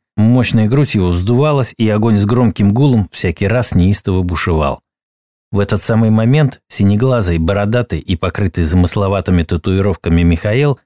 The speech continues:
был в самом деле похож на какого-то лесного бога. Нет, татуировок его сейчас под свитером грубой вязки и потёртыми джинсами видно не было,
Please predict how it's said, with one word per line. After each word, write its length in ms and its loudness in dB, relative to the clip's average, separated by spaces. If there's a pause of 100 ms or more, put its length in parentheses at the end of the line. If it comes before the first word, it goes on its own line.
(220)
был 180 0
в 100 -6
самом 300 2
деле 260 0
похож 400 -4
на 120 0
какого-то 500 -4
лесного 460 0
бога. 360 -4 (180)
Нет, 380 0 (160)
татуировок 640 0
его 200 2
сейчас 400 0
под 160 -2
свитером 500 0
грубой 320 0
вязки 380 0
и 220 -4
потёртыми 580 -2
джинсами 600 2
видно 340 2
не 220 2
было, 320 -2